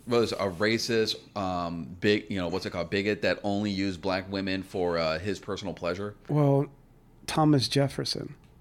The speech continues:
Speaker 2: There's a reason why there's a lot of black folks named Jefferson.
Speaker 1: Mm-hmm.
Speaker 2: Their last name is Jefferson.
Speaker 1: Moving on up. <laughs>
Speaker 2: Isn't that weird?
Speaker 1: <laughs>
Speaker 2: So,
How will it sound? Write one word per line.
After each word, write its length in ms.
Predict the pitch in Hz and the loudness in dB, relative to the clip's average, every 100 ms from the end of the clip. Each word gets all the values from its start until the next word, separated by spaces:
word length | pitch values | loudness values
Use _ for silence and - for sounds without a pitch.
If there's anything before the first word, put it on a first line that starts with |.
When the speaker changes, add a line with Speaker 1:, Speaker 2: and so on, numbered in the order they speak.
| - - | -14 0
Speaker 2:
There's 180 | 143 135 | 2 4
a 80 | |
reason 360 | 139 151 131 131 | 6 6 6 4
why 180 | 131 123 | 4 2
there's 240 | 127 120 | 2 0
a 40 | 127 | -2
lot 220 | 123 120 | -2 -4
of 120 | 113 | -4
black 260 | 120 117 - | -6 -6 -6
folks 340 | 131 127 - | -6 -6 -6
named 260 | 123 123 117 | -6 -6 -8
Jefferson. 460 | - - - - - _ 120 | -10 -10 -12 -14 -14 _ -6
Speaker 1:
Mm-hmm. 300 | 101 90 78 - _ _ - | -4 -6 -12 -14 _ _ -6
Speaker 2:
Their 120 | 120 | -4
last 300 | 117 113 - | -2 -4 -4
name 120 | 123 | -4
is 120 | 113 | -4
Jefferson. 420 | - - - - - | -6 -10 -12 -18 -14
Speaker 1:
Moving 340 | 92 101 113 135 | -8 -4 -2 -2
on 240 | 175 185 | -2 -2
up. 420 | 233 196 208 208 - | -4 -2 -4 -2 -2
<laughs> 100 | - 127 131 117 127 | -2 -2 0 0 6
Speaker 2:
Isn't 300 | - 302 247 | 10 10 10
that 220 | 202 165 165 | 10 8 8
weird? 920 | 196 440 508 494 190 196 - 202 - | 12 12 12 12 10 8 8 6 6
Speaker 1:
<laughs> 40 | 185 | 8
Speaker 2:
So, 200 | 170 | 8